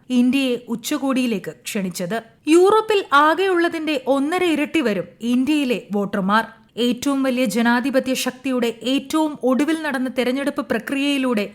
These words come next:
അധികാരത്തിൽ വന്ന ആളാണ് നരേന്ദ്രമോദി. അതാവാം ഇന്ത്യയുടെ പാരമ്പര്യമായ കൂപ്പുകൈയോടെ ജോർജിയ മെലനി അദ്ദേഹത്തെ എതിരേറ്റത്. പ്രധാനമന്ത്രി മോദിയും മെലനിയും ഒന്നിച്ചു നിൽക്കുന്ന സെൽഫി സാമൂഹിക മാധ്യമങ്ങളിൽ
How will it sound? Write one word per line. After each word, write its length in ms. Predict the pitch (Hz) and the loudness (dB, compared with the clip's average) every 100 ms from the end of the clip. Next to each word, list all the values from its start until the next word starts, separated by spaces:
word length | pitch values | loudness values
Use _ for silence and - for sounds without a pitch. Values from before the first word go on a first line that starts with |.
| - | 0
അധികാരത്തിൽ 600 | 269 277 311 339 339 320 | 2 4 2 0 0 -2
വന്ന 300 | 269 247 233 233 | 0 0 0 2
ആളാണ് 500 | 226 240 247 190 147 - _ 226 | 4 4 2 0 -6 -18 _ 4
നരേന്ദ്രമോദി. 880 | 233 247 254 220 175 175 240 240 - _ _ - | 6 6 2 0 -2 -2 -4 -6 -16 _ _ -2
അതാവാം 600 | 226 226 214 190 208 - _ _ - | 0 4 4 2 -4 -8 _ _ 0
ഇന്ത്യയുടെ 640 | 269 285 311 311 254 254 - | 0 2 2 2 0 0 2
പാരമ്പര്യമായ 800 | 254 262 285 302 285 269 262 247 | 4 4 2 0 -2 0 0 -2
കൂപ്പുകൈയോടെ 920 | 240 254 254 269 254 233 214 175 170 - | -2 -2 -2 0 2 2 0 -2 -4 -8
ജോർജിയ 560 | 196 233 247 247 247 240 | 0 4 4 4 0 0
മെലനി 500 | 214 208 202 202 - 247 | 2 0 -2 -4 -6 -4
അദ്ദേഹത്തെ 560 | 214 262 269 165 - 180 | -2 0 -2 -4 -8 -6
എതിരേറ്റത്. 640 | 202 190 170 190 180 240 - _ _ _ _ _ _ _ _ _ _ | -2 -2 -4 -6 -2 -4 -4 _ _ _ _ _ _ _ _ _ _
പ്രധാനമന്ത്രി 640 | 370 370 403 427 415 392 370 | 2 2 0 -2 -2 -2 -2
മോദിയും 600 | 339 330 339 320 262 302 | -2 -4 0 0 -2 -6
മെലനിയും 580 | 285 285 330 339 339 320 262 | -4 -2 -2 -4 -6 -4 -2
ഒന്നിച്ചു 400 | 277 311 330 359 | -2 -2 -6 -6
നിൽക്കുന്ന 380 | 320 285 285 | -4 -4 -4
സെൽഫി 500 | 285 - 254 254 233 - _ - | -2 -2 -2 -2 -6 -8 _ -6
സാമൂഹിക 600 | - 254 285 269 277 285 | 2 2 2 -2 -4 -2
മാധ്യമങ്ങളിൽ 720 | 254 233 220 269 262 214 | 0 -2 -2 -2 0 0